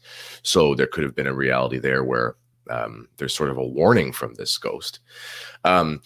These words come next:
now, but as far as going to, to seances and all that kind of stuff, it's possible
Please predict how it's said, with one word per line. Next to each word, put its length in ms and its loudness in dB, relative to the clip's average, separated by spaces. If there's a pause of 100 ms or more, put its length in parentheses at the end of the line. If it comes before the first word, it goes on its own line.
(200)
now, 200 8
but 200 4
as 100 6
far 260 6
as 120 8
going 280 4
to, 300 -2
to 340 -6 (340)
seances 600 -2
and 80 -6
all 100 -2
that 120 -4
kind 160 -4
of 60 -4
stuff, 380 -2 (1500)
it's 140 6
possible 800 4